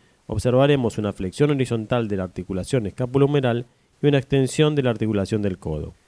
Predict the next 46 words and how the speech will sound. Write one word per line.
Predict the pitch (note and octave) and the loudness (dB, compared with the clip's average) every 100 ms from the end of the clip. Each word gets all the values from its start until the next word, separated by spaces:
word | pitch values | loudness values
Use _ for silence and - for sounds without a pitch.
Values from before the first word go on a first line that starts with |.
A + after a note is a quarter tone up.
| _ _ _ - | _ _ _ -8
Para | A2+ | -6
realizar | A#2+ C3 C#3 F3+ | -2 -2 -2 -2
el | F#3+ | 0
movimiento, | D3+ C3+ D3+ E3+ D#3+ E3 | 2 2 2 0 0 0
apoyamos | B2+ A#2+ A#2+ A#2 G#2 | -2 -2 0 -2 -2
las | G2 | -4
palmas | - D#3 D3+ | -4 -2 0
de | C3 | 0
la | A2+ | -2
mano | B2 C#3+ C#3+ | -2 -2 -2
a | A#2 | -2
una | C3 B2 | 0 0
distancia | G#2+ C3 C#3 C3 | -2 -2 -2 -4
ligeramente | G#2+ - C3 C3 C#3 A#2+ | -4 -4 -2 -2 -2 -4
superior | A#2 G2+ G2+ C#3 C#3+ | -4 -2 0 0 0
al | B2+ A#2 | -4 -2
ancho | A#2+ B2 A2+ | -2 -2 -2
de | G2+ | 0
hombros. | F2 E2 E2 D2 _ _ _ _ | -2 -6 -10 -14 _ _ _ _
Apoyamos | - G2+ A2 C#3 D3+ | -8 -2 0 2 2
las | A#2+ | 2
puntas | - C#3+ C#3 B2+ | 2 0 2 2
de | |
los | B2 | 2
pies | D3+ D#3+ D3 D3 - _ _ _ _ _ | 0 2 2 2 -4 _ _ _ _ _
con | A2 | -2
las | G#2+ | -2
piernas | - D3+ C#3 A2+ | 2 2 2 0
estiradas | D3 D3+ C#3+ C#3+ C3 | -2 0 2 4 2
y | A#2+ | -4
juntas. | - G2+ E2+ E2+ - _ _ _ _ _ | -6 -6 -6 -12 -16 _ _ _ _ _
Los | C3+ E3 F3 | 0 2 4
glúteos | D#3+ C3 C3+ B2+ | 2 4 2 4
deben | C#3+ C3+ | 4 4
permanecer | B2+ A#2+ A#2 A2 C#3+ | 0 2 0 2 2
en | B2+ | 2
línea | C3+ C#3+ C3 | 2 2 2
recta | B2+ A#2+ A#2 | 0 -2 -4
tanto | - C#3 C#3+ | -2 -2 0
con | B2 A2 | 0 0
las | A2 | -2
piernas | - C3 B2+ B2+ | 0 0 0 -4
como | - A2+ G#2+ | -4 -2 0
con | G#2 | -2
la | F#2 | -2
espalda. | - F2 D#2 D#2+ | -6 -8 -8 -14